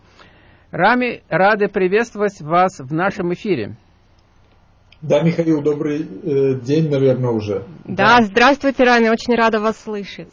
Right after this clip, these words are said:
Speaker 1: Давайте-ка мы сегодня поговорим не о болезнях, а о том, что, как оказалось, э, всех нас волнует не менее, если не сказать более,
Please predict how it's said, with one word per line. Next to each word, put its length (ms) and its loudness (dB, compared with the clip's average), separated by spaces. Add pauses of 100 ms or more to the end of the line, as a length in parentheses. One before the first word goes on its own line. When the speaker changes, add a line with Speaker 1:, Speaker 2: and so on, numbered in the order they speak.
Speaker 1:
Давайте-ка 460 0
мы 120 -2
сегодня 440 0
поговорим 600 0
не 100 0
о 120 0
болезнях, 520 0
а 100 -2
о 60 0
том, 220 -4
что, 380 -4 (300)
как 240 0
оказалось, 580 -2 (380)
э, 160 -4
всех 260 -2
нас 220 -4
волнует 520 -2
не 220 -2
менее, 540 -2 (640)
если 220 -8
не 120 -4
сказать 400 -2
более, 540 -2